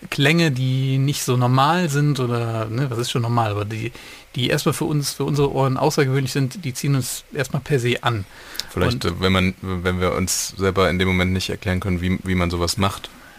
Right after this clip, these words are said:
Speaker 2: wie, wie dieser Sound entstanden ist oder
Speaker 1: Ja.
Speaker 2: wie man den aufnimmt, dann versuchen wir, das auszuprobieren und irgendwie dahin zu kommen, oder?
Speaker 1: Und,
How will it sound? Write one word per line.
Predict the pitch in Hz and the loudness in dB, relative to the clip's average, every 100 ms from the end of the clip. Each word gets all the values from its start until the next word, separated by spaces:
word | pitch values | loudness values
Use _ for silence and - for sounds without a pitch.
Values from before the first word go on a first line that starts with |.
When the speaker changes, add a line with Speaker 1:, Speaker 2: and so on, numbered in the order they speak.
| - | -4
Speaker 2:
wie, | 90 | -2
wie | 87 | 0
dieser | 87 87 85 | 0 0 0
Sound | - 92 85 | 0 0 0
entstanden | 87 - 113 107 | -2 -2 0 2
ist | 95 - | 0 0
oder | 90 | 0
Speaker 1:
Ja. | 92 | 2
Speaker 2:
wie | |
man | 92 87 | 4 4
den | 85 | 4
aufnimmt, | 92 - 95 95 - - - - - - - - - | 2 0 -2 -2 -6 -20 -20 -20 -20 -20 -20 -20 -2
dann | 98 90 | -2 0
versuchen | 95 95 92 90 | 0 0 -2 -2
wir, | 85 85 82 - - | 2 2 2 -2 -4
das | 95 87 | -4 -2
auszuprobieren | 90 - - 85 82 82 - | -2 -4 -6 -6 -4 -4 -4
und | 92 92 | -6 -6
irgendwie | 85 85 | -4 -4
dahin | 85 92 | -2 -4
zu | - | -4
kommen, | - 98 92 - - | -8 -10 -10 -14 -12
oder? | - | -2
Speaker 1:
Und, | 143 | 0